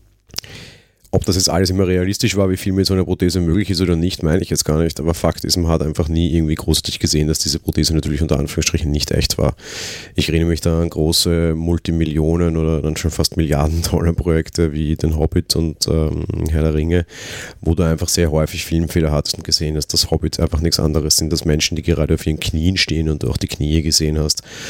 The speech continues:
So große Szenen, wie sie irgendwo in Minas Tirith stehen und Gandalf dort steht und du durch die, durch die Geländer quasi, weil dieses, ähm,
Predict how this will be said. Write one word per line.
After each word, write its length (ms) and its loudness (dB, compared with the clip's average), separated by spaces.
So 300 2
große 380 0
Szenen, 400 0
wie 80 -2
sie 140 0
irgendwo 240 2
in 100 2
Minas 280 2
Tirith 320 0
stehen 260 0
und 120 0
Gandalf 380 0
dort 200 2
steht 240 0
und 140 -4
du 60 -2
durch 220 -2
die, 240 2
durch 180 -4
die 220 0
Geländer 520 2
quasi, 540 0
weil 180 0
dieses, 440 0
ähm, 320 -2